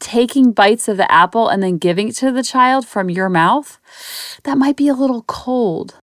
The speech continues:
But in the middle, maybe pack sliced apples. There's always a middle. And the middle is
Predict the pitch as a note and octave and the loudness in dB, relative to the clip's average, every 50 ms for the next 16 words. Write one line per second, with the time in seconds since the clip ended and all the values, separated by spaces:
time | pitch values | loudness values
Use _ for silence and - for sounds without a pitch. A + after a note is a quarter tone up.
0 | _ _ - F#3+ - - G#3 G#3 G#3+ A3 A3 A#3+ D#4+ E4 C#4 C4+ C4 C4+ - - | _ _ -4 -2 0 0 2 2 2 4 4 4 4 6 6 6 4 4 2 0
1 | - F3+ F3 F3 E3+ E3+ E3 G3+ A3 A#3+ C4 - _ _ _ - - - C#3+ D#3 | -2 -2 0 2 2 2 2 0 0 0 -2 -2 _ _ _ -8 -2 0 2 2
2 | D#3+ - - - - - - - D4+ E4+ F4+ D4 - - F#3 D#3 D#3 - - - | 2 0 -4 -12 -12 -8 -4 0 2 2 2 2 0 0 0 0 0 -2 -8 -14
3 | - - - - - _ _ _ - A3+ A3 G3+ - - - G#3 G#3 G#3+ A3 A#3+ | -14 -16 -16 -18 -18 _ _ _ -2 -2 -2 -2 -2 -2 0 2 2 4 4 2
4 | A#3+ A3+ A3+ G#3 G3 F#3 F3+ F3+ E3+ D3+ - - F#3+ F#3 _ _ _ - G#3+ G#3 | 2 2 0 -2 0 0 0 0 0 0 -2 -4 -6 -12 _ _ _ -2 0 2
5 | G#3 G3+ G3 G3 G3 G#3 G#3 G#3 A#3 B3 C4 C#4 C#4 - G3 F#3 | 2 2 2 2 2 2 2 2 2 2 2 2 2 0 -2 -2